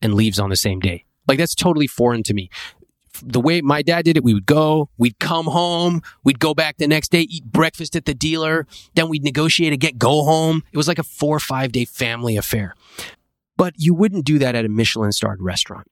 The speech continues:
Okay. And you could try, but you wouldn't do it at McDonald's. That's just not the place for it.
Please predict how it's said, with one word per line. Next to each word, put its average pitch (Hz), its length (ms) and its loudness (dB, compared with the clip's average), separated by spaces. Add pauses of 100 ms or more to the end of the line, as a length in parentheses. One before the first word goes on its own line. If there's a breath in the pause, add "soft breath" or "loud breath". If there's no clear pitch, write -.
(680)
Okay. 113 260 -4
And 143 180 0
you 156 140 0
could 123 160 -4
try, 185 400 0
but 131 180 2
you 127 140 4
wouldn't 135 260 4
do 120 120 4
it 110 80 2
at 104 80 -2
McDonald's. 92 720 -8 (100)
That's 147 160 0
just - 240 -2
not 117 140 0
the - 60 0
place - 300 0
for 104 240 -2
it. - 100 -10